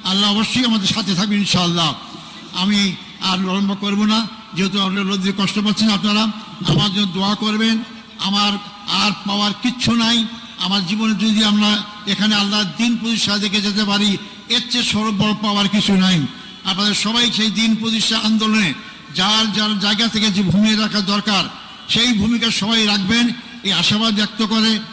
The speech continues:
সাংবাদিক বন্ধুগণ, ফটোগ্রাফার যারা এখানে আসছেন, যারা আজকে আমাদের এখানে উপস্থিত হয়েছেন, তাদেরকে আমি ধন্যবাদ জানাতে চাই এবং যারা যেভাবে আমাকে সহযোগিতা করেছেন, তাদেরকে ধন্যবাদ জানাতে চাই।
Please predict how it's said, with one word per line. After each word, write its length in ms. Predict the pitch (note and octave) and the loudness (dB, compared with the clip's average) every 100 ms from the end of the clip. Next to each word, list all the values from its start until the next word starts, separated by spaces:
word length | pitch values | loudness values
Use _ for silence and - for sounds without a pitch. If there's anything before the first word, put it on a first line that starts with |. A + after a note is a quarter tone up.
| - - | -12 -6
সাংবাদিক 500 | F#3 A3 A3 G#3+ G#3+ | -2 2 2 2 2
বন্ধুগণ, 380 | A3 A3 G#3+ | 2 2 2
ফটোগ্রাফার 600 | G#3+ F3 A3+ G#3 A3 A3 G#3 | 0 0 0 0 0 0 0
যারা 200 | G#3 G#3 | 0 -2
এখানে 220 | G3 G#3 | 0 0
আসছেন, 440 | G3 - A3 A3 G#3+ - - - - | 0 2 2 2 -2 -10 -16 -12 -2
যারা 260 | G3 G#3 | 0 2
আজকে 300 | G#3 G3 - | 2 2 0
আমাদের 280 | G#3 G#3 G#3 G#3+ G#3 - - - - - - - - - | 0 0 -2 -6 -10 -16 -20 -20 -20 -18 -14 -14 -14 -10
এখানে 160 | F3+ | -6
উপস্থিত 360 | G#3+ G#3+ - A#3 | -4 -2 -2 -2
হয়েছেন, 440 | G#3+ A3+ A#3 A#3 A3 - - - | 0 0 0 0 -2 -6 -10 -8
তাদেরকে 320 | E3+ F#3+ G#3 | -4 -2 0
আমি 140 | A3 G#3+ | 2 2
ধন্যবাদ 460 | E3 G#3+ A3 A3 | 4 4 4 2
জানাতে 360 | G3 G#3 G#3 G#3+ | 2 0 -2 -4
চাই 300 | G#3+ G#3+ G#3+ G3+ - - - | -2 0 0 -2 -10 -16 -4
এবং 280 | G#3+ A3+ A3+ | 0 0 0
যারা 400 | G#3 A3 G#3+ - - D3+ | 0 0 0 -2 -10 -4
যেভাবে 360 | G#3 A3+ B3 | 0 2 2
আমাকে 220 | A#3+ A3+ G#3+ | 2 0 -2
সহযোগিতা 400 | G3+ G#3+ A3 A3 | -2 0 0 0
করেছেন, 520 | G#3+ G#3+ - G#3+ F#3 - - - | 0 0 2 2 0 -4 -12 -4
তাদেরকে 320 | F#3+ G#3 G#3 | 0 0 2
ধন্যবাদ 420 | F#3 G#3 G#3+ G#3+ | 2 2 2 2
জানাতে 340 | G3+ G#3 G#3 | 2 2 0
চাই। 320 | G#3 G#3 G#3 | 0 2 2